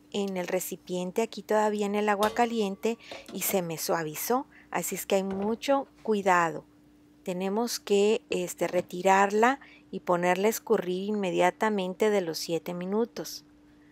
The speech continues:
para que no se nos pase. Pues aquí está, miren. Vamos a agregarle un poquito de sal para darle sabor. Esto es opcional.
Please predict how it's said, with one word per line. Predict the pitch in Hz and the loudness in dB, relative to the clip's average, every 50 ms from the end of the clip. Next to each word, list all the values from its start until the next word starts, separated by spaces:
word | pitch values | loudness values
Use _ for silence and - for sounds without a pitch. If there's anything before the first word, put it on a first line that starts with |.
| - _ _ _ _ - | -20 _ _ _ _ 6
para | 196 185 180 170 | 6 6 6 4
que | - - 165 | -2 -6 -8
no | 160 165 165 | -6 -6 -6
se | - - 202 | -6 -4 -4
nos | 196 196 190 185 - | -4 -4 -4 -6 -4
pase. | - - 180 160 147 - - - - - - - - - _ - _ _ - - - _ - - - - - - _ _ _ _ _ _ _ _ _ _ _ _ _ _ - - _ _ _ _ _ _ _ _ | 2 4 4 4 4 2 -4 -10 -12 -14 -18 -20 -20 -20 _ -20 _ _ -20 -20 -20 _ -20 -20 -20 -20 -20 -20 _ _ _ _ _ _ _ _ _ _ _ _ _ _ -20 -20 _ _ _ _ _ _ _ _
Pues | - 202 196 180 - | -6 -6 -4 -4 -6
aquí | 190 170 - - 196 | -8 -8 -6 -4 -4
está, | 190 180 - - - 226 226 | -4 -4 -2 0 0 2 2
miren. | 226 214 190 175 165 156 151 - - _ _ _ _ _ _ _ _ - | 2 0 -2 -6 -8 -12 -14 -16 -20 _ _ _ _ _ _ _ _ -4
Vamos | 180 190 196 202 208 226 220 - | 2 4 4 4 4 2 0 0
a | 247 | 0
agregarle | 214 202 190 185 175 180 180 180 185 196 | 2 2 2 2 2 2 2 2 0 0
un | 202 202 | -2 -2
poquito | - 202 - - - 180 - - 208 | -4 -8 -8 -10 -14 -10 -4 -2 0
de | 196 190 170 | 0 0 0
sal | 156 - - - 175 165 175 190 214 214 | -2 -4 -4 -2 0 0 0 0 0 -2
para | - - 190 180 175 165 | -4 -4 0 2 2 2
darle | 165 160 160 165 175 190 | 2 2 0 0 -2 -4
sabor. | 190 - - 180 160 151 151 156 165 190 226 254 - - - - - - - - - | -4 -4 -2 -2 -2 -2 -2 -2 0 2 2 0 -2 -6 -20 -20 -20 -20 -20 -8 0
Esto | - 254 247 - - 294 | 4 4 4 4 2 -2
es | 277 - 294 | 0 2 0
opcional. | 277 - - - - 202 180 170 160 165 165 170 190 226 269 | 0 0 0 -4 -2 -2 -2 -2 -2 0 0 0 0 0 -2